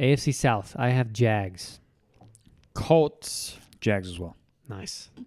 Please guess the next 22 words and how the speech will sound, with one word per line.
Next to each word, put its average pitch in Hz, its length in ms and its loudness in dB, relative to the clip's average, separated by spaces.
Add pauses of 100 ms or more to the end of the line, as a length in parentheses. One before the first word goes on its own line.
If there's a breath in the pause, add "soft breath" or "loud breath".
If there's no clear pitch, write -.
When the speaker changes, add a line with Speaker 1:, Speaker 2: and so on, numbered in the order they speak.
Speaker 1:
A 123 120 0
F 123 60 -2
C 135 140 2
West. 117 340 2
I 113 100 -4
have 107 120 -4
the - 80 -18
Chiefs. - 540 -8 (1400)
Speaker 2:
Same. 92 520 -4
Speaker 3:
Chiefs. - 380 -4 (160)
Speaker 2:
That's 147 220 0
a 127 60 2
sorry 120 320 2
division 92 440 -2
right 90 200 -2
there. 90 180 -2
Speaker 1:
Yeah, 90 120 -2
it 90 60 -10
is. 90 240 -10 (720)
Uh, 131 420 6
all 135 60 4
right. 113 220 2